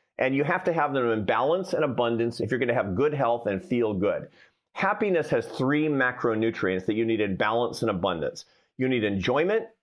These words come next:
you need satisfaction, and you need purpose. When I meet somebody who's not happy, I start looking diagnostically at these three things. The first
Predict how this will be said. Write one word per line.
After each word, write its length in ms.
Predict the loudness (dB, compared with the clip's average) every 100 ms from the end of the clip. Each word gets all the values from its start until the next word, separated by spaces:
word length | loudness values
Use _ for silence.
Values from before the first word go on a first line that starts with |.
| -4
you 140 | -2
need 180 | 0 -2
satisfaction, 880 | -2 -2 0 0 0 0 0 0 -2 -2
and 100 | 0
you 100 | 2
need 280 | 0 -2
purpose. 540 | -2 -2 0 -4 -6 -14 -20 -20 _
When 160 | -2 0
I 80 | 2
meet 300 | 0 -2 -2
somebody 440 | -2 0 2 0
who's 280 | 0 0 0
not 360 | 2 0 -2 -2
happy, 500 | -2 0 -2 -4 -14 _ -2
I 140 | -2
start 300 | 2 0 2
looking 340 | 0 0 0 2
diagnostically 920 | 2 0 0 0 -2 -6 -2 2 0
at 160 | 0 0
these 320 | 0 0 -4
three 320 | -2 0 0
things. 320 | 0 -2 0
The 100 | -2
first 380 | -2 0 0